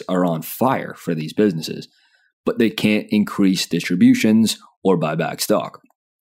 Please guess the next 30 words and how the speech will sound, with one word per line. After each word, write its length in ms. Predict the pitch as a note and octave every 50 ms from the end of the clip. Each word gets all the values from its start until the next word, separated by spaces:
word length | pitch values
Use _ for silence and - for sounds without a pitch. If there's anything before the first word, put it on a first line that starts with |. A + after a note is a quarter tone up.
| _ _ _ _ _ _ -
So 140 | - A#2
I 80 | A2 G#2+
have 180 | B2+ C#3 A#2+ A2
been, 220 | A#2+ A2+ G#2+ G2+
Simon, 360 | - - G#2+ G#2 G2+ G2 G2
quite 300 | G2 - A2+ G2+ E2 E2+
vocal 380 | E2 F#2 G2+ A#2 A#2 - F2+ E2+
on 120 | E2+ E2 E2
this 100 | E2 -
podcast 580 | - E2+ F2 F2+ F2+ - E2+ E2+ E2+ E2 -
that 140 | - G2+ G2
I'm, 240 | F#2+ F#2 F2 D#2+ - - -
I'm 220 | F#2+ F#2+ F2+ E2
bullish 420 | - - G#2+ C3 D3 C3 G2 - -
for 160 | - G2+ F2+
banks 600 | - - F#2+ G#2+ B2+ A#2 F#2+ F2+ - - - - - _ _ _ _ _ _ _
if 160 | G2 F#2+ -
you're 100 | B2 B2
a 80 | A2+ F2+
dividend 460 | - A2+ A#2+ B2 A#2+ A#2+ A#2+ A2+ G2+
growth 320 | F#2 G2+ A2 B2 B2 A#2+ F#2+
or 80 | F#2
dividend 360 | - G#2+ G#2 A2+ A#2 G#2 G2
income 380 | G#2 B2 C3+ C3+ - G#2 G2 F#2+
investor 500 | F#2 F2+ F2+ F2+ F2+ - - F2+ F2 - - - _ _ _ _ _ -
in 140 | B2 C3
the 100 | B2 G#2
short 340 | - - - C#3+ E3+ D3 -
term, 360 | - - G2 F#2+ F2+ F2+ F2+
because 420 | E2+ G2 F2+ - A2 G#2 F#2 -